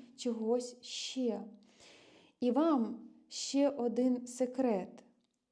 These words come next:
Свідомість достатку — це просто розширення усвідомленості та свідомості достатку свого "я".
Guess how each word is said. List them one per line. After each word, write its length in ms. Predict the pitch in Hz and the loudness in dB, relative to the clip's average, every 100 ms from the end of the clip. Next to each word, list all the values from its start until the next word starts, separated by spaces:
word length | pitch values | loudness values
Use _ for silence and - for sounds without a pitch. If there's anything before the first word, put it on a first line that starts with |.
| _ _ _ | _ _ _
Свідомість 800 | - - 226 240 202 262 285 285 | -16 -6 -2 0 4 4 4 4
достатку — 680 | 240 254 - 233 202 - 262 254 | 2 2 2 -2 -2 -4 -6 -6
це 180 | - 226 | -2 -4
просто 680 | 233 226 226 220 - 262 277 - - - | 0 2 4 2 -4 -8 -8 -10 -16 -4
розширення 1040 | 233 233 233 - - 220 208 220 233 240 240 | 2 2 0 -6 -2 0 0 -4 -4 -6 -6
усвідомленості 1300 | 247 - 247 214 233 208 190 185 180 214 226 - 302 302 | -6 -4 -2 2 4 4 0 -6 -8 -10 -10 -10 -10 -8
та 120 | - 269 | -4 -4
свідомості 840 | - 247 214 233 202 226 - 285 | -4 -6 0 2 2 -4 -6 -4
достатку 680 | 240 262 262 277 277 - 285 | 0 0 0 0 0 -2 -8
свого 640 | 277 208 220 208 220 233 240 - | -8 -6 -6 -2 -2 -2 -6 -12
"я". 400 | 214 226 202 | -4 -2 -2